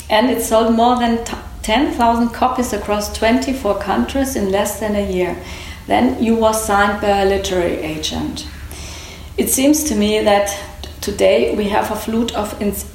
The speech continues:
of self-publishing authors. Do they still have a chance, uh, to be found, do you think? And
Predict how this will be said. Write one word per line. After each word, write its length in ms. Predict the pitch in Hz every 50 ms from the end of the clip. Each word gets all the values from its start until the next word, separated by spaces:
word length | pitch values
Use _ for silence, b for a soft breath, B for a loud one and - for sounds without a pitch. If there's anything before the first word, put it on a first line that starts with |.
| - - -
of 200 | - 110 104 - - - - - -
self-publishing 960 | - - - 208 208 226 226 - - - 202 202 202 202 202 - - 214 208 -
authors. 760 | - 190 190 190 - - 165 165 165 160 - - - - - B B B B B B B B B B B B
Do 140 | 240 269 302
they 180 | 294 262 240
still 340 | 233 - - - 226 233 240
have 220 | 226 233 220 - 214
a 120 | 190 - -
chance, 580 | - - 196 196 208 247 269 277 - - -
uh, 340 | - - - 208 214 208 208
to 120 | - 208
be 140 | 202 - 202
found, 720 | 196 - - - 180 170 165 180 202 247 294 359 339 - -
do 80 | - 269
you 180 | 262 262 262
think? 440 | 262 - 262 262 277 302 320 - - - -
And 360 | - 220 220 220 220 220 220